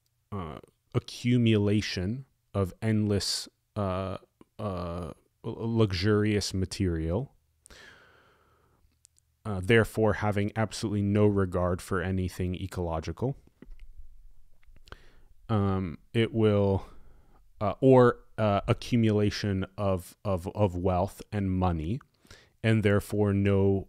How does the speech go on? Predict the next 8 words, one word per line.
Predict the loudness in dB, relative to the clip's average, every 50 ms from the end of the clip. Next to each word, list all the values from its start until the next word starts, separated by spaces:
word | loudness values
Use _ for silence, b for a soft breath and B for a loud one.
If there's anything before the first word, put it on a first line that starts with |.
| _ _ _
uh, | -4 -2 0 0 0 -2 -4 -6 _ _ _
regard | -2 0 2 2 2 2 4 4 4 4 2 0
whatsoever | 2 2 2 2 2 0 0 0 2 2 0 0 -2 -4 -4
for, | -4 -6 -6 -4 -4 -2 -2 -4 -4 -6 -8 -8
um, | -8 -6 -4 -4 -4 -4 -6 -8 -8 -10 -12 -14 -18 _ _ _ -4
any | -2 -2 0 -2
sort | -2 -2 -4 -2 -2
of | -4 -6 -6 -12